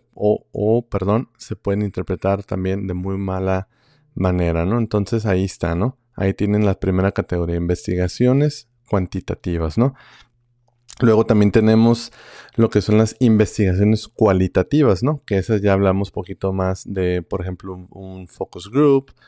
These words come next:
eh, o grupos de discusión, minigrupos, eh, talleres, entrevistas a profundidad, eh, o inclusive hasta comunidades virtuales. Ahora que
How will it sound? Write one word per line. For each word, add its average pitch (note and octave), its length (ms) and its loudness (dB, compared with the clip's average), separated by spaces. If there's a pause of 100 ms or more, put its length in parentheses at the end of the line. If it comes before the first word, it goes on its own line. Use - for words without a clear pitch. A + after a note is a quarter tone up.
(380)
eh, F#2 480 -2
o F2+ 260 2
grupos F#2 320 -4
de F2+ 120 0
discusión, B2 800 0 (340)
minigrupos, G#2+ 1200 2 (320)
eh, F#2 400 -6
talleres, G2+ 960 0
entrevistas F#2+ 760 -8
a G2 120 -10
profundidad, A2 920 -4 (400)
eh, F2+ 680 -4
o F#2 200 -2
inclusive F#2 460 -4
hasta G2 180 -4
comunidades F2+ 520 0
virtuales. G#2 680 2
Ahora F#2+ 220 -8
que F2 260 -18